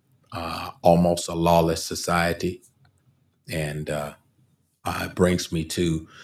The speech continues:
uh, the exhortation that we're gonna share after prayer today. Uh, we want to, uh, be mindful of some of the exhorted words, and we're still gonna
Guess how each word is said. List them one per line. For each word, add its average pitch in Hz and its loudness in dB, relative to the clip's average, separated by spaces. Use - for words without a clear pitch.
uh, 80 -2
the 78 -2
exhortation 80 0
that 78 -4
we're 78 0
gonna 76 -2
share 78 0
after 78 -4
prayer 90 2
today. 78 -2
Uh, 80 -2
we 82 2
want 80 -2
to, 80 -4
uh, 78 -4
be 98 0
mindful 90 2
of 82 -2
some 90 0
of 85 2
the 82 0
exhorted 80 0
words, 82 6
and 80 -6
we're 80 0
still 87 -4
gonna 80 -2